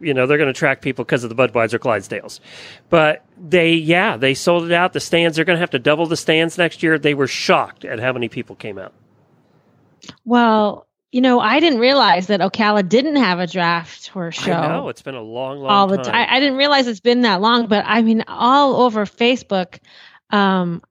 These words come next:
Speaker 2: I was seeing all these pictures. It looked like everybody I know was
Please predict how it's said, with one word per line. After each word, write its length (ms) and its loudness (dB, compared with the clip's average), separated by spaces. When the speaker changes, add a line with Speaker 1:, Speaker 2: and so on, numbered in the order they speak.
Speaker 2:
I 320 0
was 240 -4
seeing 580 2
all 200 2
these 180 -2
pictures. 440 -2
It 160 0
looked 180 -2
like 240 0
everybody 640 2
I 240 2
know 380 2
was 220 -4